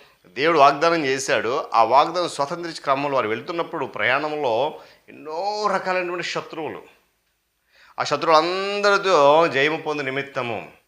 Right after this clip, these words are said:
వారు చేసే ప్రతి యుద్ధములో విజయము సాధించే నిమిత్తము వారు కేవలము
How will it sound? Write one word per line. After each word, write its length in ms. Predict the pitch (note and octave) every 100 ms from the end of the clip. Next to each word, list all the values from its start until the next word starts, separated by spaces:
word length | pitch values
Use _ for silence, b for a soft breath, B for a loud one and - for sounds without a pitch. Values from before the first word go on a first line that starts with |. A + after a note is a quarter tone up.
| _ _ B B B
వారు 160 | B2+ D3+
చేసే 300 | E3 G3 F#3+
ప్రతి 360 | D#3 D#3 -
యుద్ధములో 680 | F3 D3+ F3 F3 F3 E3 C3
విజయము 360 | C3 B2 E3 E3+
సాధించే 520 | - C3 D3 D#3 C#3+
నిమిత్తము 640 | B2+ B2 C3 B2+ B2+ G2+ B B B G2
వారు 160 | G#2+ A2 -
కేవలము 640 | A#2+ C3 D#3 D#3+ D#3 D3+